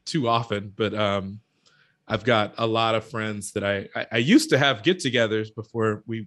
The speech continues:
got hit by a certain covid nineteen. And, um, I don't do well with, like, portion control. So my friends will drink some, but then they don't drink as much as I think they will. So I always got leftovers. So anytime there's a birthday,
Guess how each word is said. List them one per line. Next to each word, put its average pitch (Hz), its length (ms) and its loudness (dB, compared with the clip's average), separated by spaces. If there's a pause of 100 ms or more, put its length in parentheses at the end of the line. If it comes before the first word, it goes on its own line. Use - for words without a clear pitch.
got 113 160 -6
hit 110 180 -6
by 107 80 -4
a 107 60 -4
certain 110 320 -8
covid 107 320 -2
nineteen. 104 520 -4 (540)
And, 110 320 2
um, 101 520 0 (300)
I 117 380 2 (400)
don't 117 280 -2 (360)
do 120 180 0
well 120 280 4
with, - 160 -2
like, 110 180 -4
portion 120 320 -2
control. 170 420 2
So 120 380 4 (460)
my 123 120 4
friends 131 680 0
will 117 120 -4
drink 113 280 -2
some, 131 360 4
but 135 160 2
then 113 140 -2
they 113 80 0
don't 110 160 -4
drink 110 220 -6
as 101 100 -6
much 110 240 -4
as 104 100 -10
I 104 60 -4
think 110 220 -8
they 113 100 0
will. 117 180 0
So 107 140 -6
I 104 100 2
always 104 180 -2
got 107 200 -8
leftovers. 107 520 -2
So 107 200 -4 (340)
anytime 170 400 6
there's 139 160 6
a 123 60 2
birthday, 107 580 0